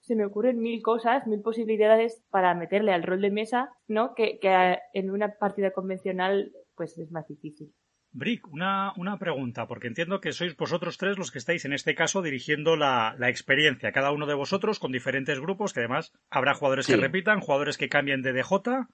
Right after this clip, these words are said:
Speaker 2: ¿es así?
Speaker 3: Sí, sí, funciona más o menos como que los dos, los tres somos directores, por lo tanto vamos ofreciendo partidas durante la semana. De hecho, a ve-, a veces ofrecemos la partida y no sabemos ni quién la va a dirigir,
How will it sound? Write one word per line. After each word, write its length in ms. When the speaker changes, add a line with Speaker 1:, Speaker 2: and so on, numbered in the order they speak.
Speaker 2:
¿es 160
así? 220
Speaker 3:
Sí, 140
sí, 340
funciona 400
más 220
o 80
menos 420
como 300
que 480
los 280
dos, 460
los 260
tres 200
somos 720
directores, 800
por 180
lo 140
tanto 720
vamos 280
ofreciendo 640
partidas 600
durante 320
la 100
semana. 540
De 200
hecho, 180
a 20
ve-, 180
a 120
veces 320
ofrecemos 400
la 80
partida 240
y 60
no 60
sabemos 280
ni 100
quién 160
la 80
va 120
a 20
dirigir, 460